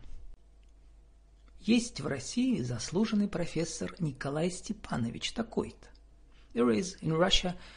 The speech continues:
an honored professor named Nikolai Stepanovich so and so. Тайный советник и кавалер, a privy councillor and chevalier. У него так много русских и иностранных орденов, he has so many Russian foreign decorations,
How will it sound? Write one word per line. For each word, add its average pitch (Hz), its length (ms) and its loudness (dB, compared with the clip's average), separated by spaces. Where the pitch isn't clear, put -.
an 196 100 6
honored 196 260 6
professor - 480 4
named 151 320 2
Nikolai 170 320 2
Stepanovich 185 600 2
so 202 320 2
and 180 120 2
so. - 360 4
Тайный 175 260 4
советник 127 640 -4
и - 20 -12
кавалер, 151 640 2
a - 40 -14
privy 156 360 8
councillor 180 640 4
and 127 200 -2
chevalier. 185 640 0
У 151 40 -8
него 170 200 4
так 202 340 0
много 135 380 0
русских 156 520 0
и 135 80 -4
иностранных 131 720 0
орденов, 196 640 2
he - 100 -4
has 143 120 -6
so 156 180 0
many 160 300 2
Russian 127 480 2
foreign 131 420 6
decorations, - 960 -2